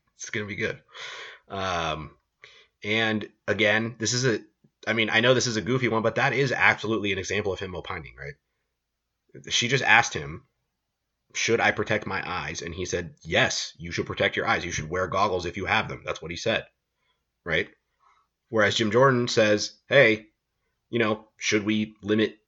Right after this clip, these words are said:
protesting right now?" He says, "Oh, I don't opine. I don't opine," right? It's disingenuous. It's disingenuous and it's, it's bullshit. He does opine. He opines all the damn time. It's his job right now to opine.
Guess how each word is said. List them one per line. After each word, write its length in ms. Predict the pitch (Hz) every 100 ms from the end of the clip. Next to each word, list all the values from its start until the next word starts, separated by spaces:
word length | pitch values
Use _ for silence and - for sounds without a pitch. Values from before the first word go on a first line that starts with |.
| _ _
protesting 500 | - 143 120 87 90
right 160 | 85 76
now?" 320 | 80 82 95
He 80 | -
says, 240 | 107 110 -
"Oh, 480 | 175 262 226 107 73 104
I 160 | 143
don't 200 | 202 175
opine. 720 | 151 139 160 233 277 120 - - _ - -
I 160 | 143 214
don't 180 | 233
opine," 680 | 208 190 196 277 226 104 - - _ _
right? 300 | - 95 - _ _ - _ _ _
It's 140 | 123 104
disingenuous. 800 | 143 139 120 139 85 67 - -
It's 160 | 107
disingenuous 640 | - 147 151 139 131 127 123
and 80 |
it's, 260 | 107 - - _ _ _ _ _ _ _ _ _
it's 220 | 120 110 120
bullshit. 480 | 170 - 65 127 _ _ _ _ _ _ _ _ _
He 120 | -
does 180 | 170 240
opine. 280 | 120 - 73
He 60 | 110
opines 280 | 143 190
all 80 | 190
the 40 | 170
damn 200 | 214 226
time. 120 | 226
It's 100 | 135
his 120 | 127
job 420 | 92 117 175 214
right 240 | 104 85 78
now 200 | 80 71
to 200 | 104 82
opine. 480 | - - 87 135